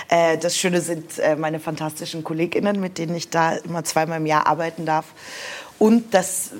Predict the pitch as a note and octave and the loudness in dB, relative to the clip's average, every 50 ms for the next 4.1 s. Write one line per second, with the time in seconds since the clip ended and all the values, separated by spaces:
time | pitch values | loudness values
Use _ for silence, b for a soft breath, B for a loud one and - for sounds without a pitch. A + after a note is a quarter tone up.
0 | - - - - F3 F3 - F#3 - F#3+ F#3 F#3 - F3+ E3+ F3+ G3 G#3 G#3 E3 | -16 -16 -4 -2 -2 -2 -2 -2 -2 -2 -2 -2 0 2 4 4 4 2 -2 -8
1 | E3+ D#3+ - E3+ D#3 E3 E3 F3 F3+ E3+ F3 F3+ - - - F3+ F#3 F#3+ F#3 F#3 | -10 -8 -6 -2 0 2 2 2 0 -2 -6 -8 -6 -4 -4 -2 -2 -2 -2 -2
2 | E3 D#3 - - E3 D#3 - - E3 D#3+ D#3 D#3+ D#3 - D#3 D#3+ E3 E3 D#3 - | -6 -8 -6 -4 -6 -6 -4 -2 0 2 4 4 4 4 2 0 0 0 2 2
3 | F3 G3+ A3 A3 G3 F#3 - - D3 B2+ - F#3+ A3 A#3 - - - A3 C4 C4 | 4 4 4 4 2 0 -4 -10 -12 -8 -4 -2 -2 -2 -4 -6 -6 -6 -6 -8
4 | - | -8